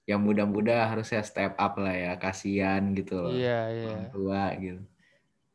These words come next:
Speaker 1: Gue sih
Speaker 2: Apalagi
Speaker 1: kasihan
Speaker 2: ada
Speaker 1: aja gitu.
Speaker 2: yang L L M, L L L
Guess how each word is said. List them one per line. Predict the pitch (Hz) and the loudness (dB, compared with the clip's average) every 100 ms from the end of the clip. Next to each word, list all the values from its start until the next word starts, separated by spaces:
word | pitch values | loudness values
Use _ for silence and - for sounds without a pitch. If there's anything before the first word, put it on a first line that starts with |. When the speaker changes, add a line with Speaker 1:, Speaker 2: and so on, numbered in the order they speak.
| _ _ _ _ - | _ _ _ _ -2
Speaker 1:
Gue | 104 | -2
sih | 104 123 | 6 4
Speaker 2:
Apalagi | 113 | 6
Speaker 1:
kasihan | 101 131 98 | 2 0 2
Speaker 2:
ada | 104 | 2
Speaker 1:
aja | 113 110 | 2 0
gitu. | 110 107 101 98 104 | -2 -8 -8 -8 -2
Speaker 2:
yang | 135 135 | -2 -2
L | - 131 | -2 -2
L | 139 139 139 | 2 0 0
M, | 151 151 151 151 147 - | 2 6 6 4 0 -14
L | _ 143 | _ -2
L | 135 135 | 0 -2
L | 139 | 0